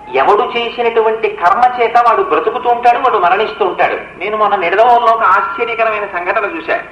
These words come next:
నిడదవోలు రైల్వే స్టేషన్ లో దిగాను. జనం గుమిగూడి ఉన్నారు. "ఏమిటి ఇంతమంది గుమిగూడి ఉన్నారని" చెప్పి అడిగితే,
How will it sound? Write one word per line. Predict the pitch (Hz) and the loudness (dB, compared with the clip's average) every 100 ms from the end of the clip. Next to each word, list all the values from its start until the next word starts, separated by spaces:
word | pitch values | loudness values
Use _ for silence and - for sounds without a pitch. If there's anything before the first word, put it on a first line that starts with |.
| - - - - | -20 -20 -20 -14
నిడదవోలు | 160 180 226 240 226 | -4 0 2 2 2
రైల్వే | 196 196 233 240 | 0 -2 -2 -8
స్టేషన్ | - 220 214 208 | -2 -2 -2 -2
లో | 233 | -2
దిగాను. | 175 180 - - - - | -2 -2 -4 -8 -18 -10
జనం | 180 196 240 214 | -4 -4 -4 -4
గుమిగూడి | 214 240 240 - | -4 -4 -4 -4
ఉన్నారు. | 180 185 127 - - - - - - | -6 -6 -6 -8 -16 -20 -20 -20 -10
"ఏమిటి | 160 240 - | -6 -4 -4
ఇంతమంది | 262 233 214 220 247 | -4 -2 -2 -2 -4
గుమిగూడి | 220 226 233 233 | -6 -4 -2 -2
ఉన్నారని" | 226 220 233 226 202 | -2 2 2 2 -2
చెప్పి | 196 233 | -2 -2
అడిగితే, | 180 185 - 226 190 156 - | -2 -2 -2 -2 -2 -4 -10